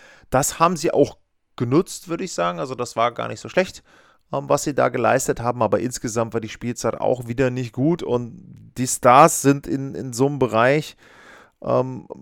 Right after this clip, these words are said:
wo man sagen muss, ähm, tja, da ist immer die Frage, ob du da sein willst. Sie sind im Niemandsland im Prinzip. Sie können um die Playoffs mitspielen, aber sie sind bei weitem kein Titelkandidat. Klar, ich weiß, sie waren im Finale, aber ich glaub, das war eine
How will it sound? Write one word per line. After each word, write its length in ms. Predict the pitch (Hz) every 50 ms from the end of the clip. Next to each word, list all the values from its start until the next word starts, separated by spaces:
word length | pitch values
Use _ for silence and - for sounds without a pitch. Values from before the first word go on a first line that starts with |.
| - - - - - - - 117 110
wo 140 | 110 123 139
man 180 | 143 139 135
sagen 460 | 120 120 123 131 139 147 147 147 139 135
muss, 420 | 135 139 135 - - - - - - -
ähm, 760 | - - 120 123 127 123 127 127 123 120 117 104 92 95 98 _ _ - _ - - _ _ _ - _ _ _ _ -
tja, 380 | - 131 123 123 123 117 -
da 200 | - - 127 98
ist 180 | 107 - - 165
immer 160 | 151 156 151
die 80 | 156 -
Frage, 340 | - - 135 135 147 151
ob 80 | 160 -
du 80 | 156 135
da 140 | 139 135
sein 400 | 120 113 123 131 151 165 170 151
willst. 260 | 156 165 165 156 - -
Sie 80 | 139
sind 180 | 120 135 147 147
im 160 | - 135 123
Niemandsland 720 | 120 127 160 180 202 202 185 - - 170 170 175 175 175
im 140 | - 160 156
Prinzip. 400 | - - 160 - - 170 - -
Sie 80 | 135
können 280 | 120 - 147 143 156 160
um 140 | 160 147 139
die 60 | 135
Playoffs 420 | - - 139 135 147 160 156 -
mitspielen, 460 | 156 - - - - 147 147 147 - -
aber 160 | 92 127 117
sie 100 | 110 107
sind 560 | 104 117 123 127 135 123 120 113 110 104 - _ _ _ - _ _ - - _
bei 240 | - 113 117 113 101
weitem 420 | 107 117 143 156 - 156 147 143
kein 240 | - - 131 139 147
Titelkandidat. 960 | - - 170 - 190 180 165 - 160 151 156 151 147 135 147 147 151 - -
Klar, 340 | - - 127 120 135 147 151
ich 140 | 135 - -
weiß, 260 | 110 120 135 143 -
sie 140 | - 123 120
waren 320 | 117 120 123 123 120 110
im 80 | 120 117
Finale, 480 | - - 113 107 104 110 123 135 135
aber 180 | 123 117 113 110
ich 80 | 110
glaub, 160 | - 120 117 -
das 220 | 117 113 - -
war 80 | 110 113
eine 240 | 113 110 107 107